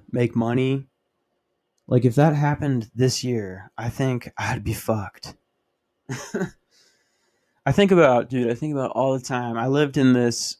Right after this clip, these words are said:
motel where there was a lot of people that, most of the staff was, like, the same age, oddly enough. <clears throat> Oddly enough, they were all born in, like, the eighties,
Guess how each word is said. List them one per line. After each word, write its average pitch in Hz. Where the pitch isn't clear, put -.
motel 117
where 113
there 127
was 123
a -
lot 117
of 113
people 120
that, 117
most 147
of 151
the 139
staff 120
was, 123
like, 120
the 117
same 120
age, 127
oddly 131
enough. 139
<clears throat> 226
Oddly 127
enough, 131
they 131
were 123
all 120
born 120
in, 123
like, 120
the -
eighties, 120